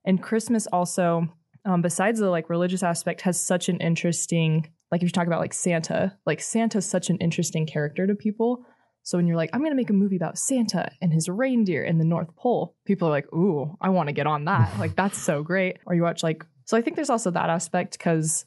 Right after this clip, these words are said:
Speaker 1: with, like, Hanukkah, the, the story of Hanukkah is very religious based, it's Bible, Bi-, Bible oriented. Whereas Christmas, when you're getting into, like, the idea of Santa and stuff like that, it's not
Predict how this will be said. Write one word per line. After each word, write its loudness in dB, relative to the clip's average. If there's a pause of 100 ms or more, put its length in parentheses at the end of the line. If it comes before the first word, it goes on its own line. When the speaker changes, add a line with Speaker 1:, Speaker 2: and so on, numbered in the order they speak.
(560)
Speaker 1:
with, -2
like, -2
Hanukkah, 0
the, -2 (140)
the -4
story 0
of -2
Hanukkah 0
is 2
very -2 (140)
religious 0
based, -2
it's -16 (320)
Bible, -2
Bi-, -2 (160)
Bible 0
oriented. 0 (360)
Whereas -2 (160)
Christmas, -2 (240)
when 0
you're 2
getting 0
into, -4
like, -4
the 0
idea 0
of -6
Santa 0
and 0
stuff -4
like 0
that, -2
it's -2
not 0